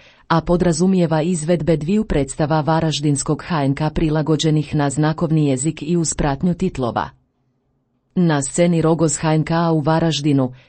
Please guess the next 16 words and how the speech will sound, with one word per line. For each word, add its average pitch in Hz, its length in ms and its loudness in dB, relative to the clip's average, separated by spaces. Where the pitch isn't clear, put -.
sedamnaestog 160 800 0
svibnja 170 520 0
u 156 120 0
dvadeset 147 520 0
sati, 135 440 -2
moguće 170 460 4
je 139 120 0
pogledati 165 640 2
poetsku 151 420 0
dramu 180 380 2
Ivone 170 360 2
Marcijuš 156 600 0
pod 160 200 2
nazivom 147 500 2
Kisela 147 460 -4
krv. - 220 -8